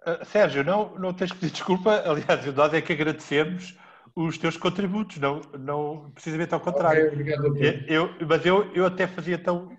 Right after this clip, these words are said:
Speaker 1: a pergunta, se calhar um bocadinho ao contrário,
Speaker 2: Diga.
Speaker 1: também, eh, mas podes dizer também outras coisas que te surjam, né, agora ou depois, eh, que era, então, quando estavas na situação sem abrigo, o que é que sentias mais falta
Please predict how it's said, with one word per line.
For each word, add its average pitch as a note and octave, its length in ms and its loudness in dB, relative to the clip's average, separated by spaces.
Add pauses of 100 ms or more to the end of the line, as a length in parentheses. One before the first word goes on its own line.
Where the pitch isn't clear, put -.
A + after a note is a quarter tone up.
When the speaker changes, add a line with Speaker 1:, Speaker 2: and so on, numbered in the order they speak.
Speaker 1:
a D#3 80 -2
pergunta, D#3+ 440 -6
se - 80 -10
calhar D#3 220 0
um D#3 60 -10
bocadinho D3 300 -8
ao C#3 60 -4
contrário, C#3+ 640 -2 (280)
Speaker 2:
Diga. B2 200 -6
Speaker 1:
também, C3 520 0 (260)
eh, B2 520 0
mas B2+ 480 -6 (300)
podes E3 340 -2
dizer C3+ 680 -8
também B2+ 220 -10
outras B2+ 220 -14
coisas A2+ 340 -14
que - 60 -20
te - 140 -20 (100)
surjam, C#3 460 -10 (120)
né, G#2 200 -16 (400)
agora A2 420 -4
ou A2+ 60 -4
depois, C#3+ 460 -8 (540)
eh, E3 180 -6
que - 160 -6
era, F3 340 4
então, D#3+ 360 -4
quando F3+ 240 0
estavas C#3 540 -2
na C#3+ 100 -12
situação C#3+ 400 -12
sem D3+ 220 -10
abrigo, E3 380 -10
o C#3+ 80 -16
que - 120 -6
é F3 40 -6
que - 60 -18
sentias E3+ 400 -4
mais E3 220 -2
falta E3+ 580 -2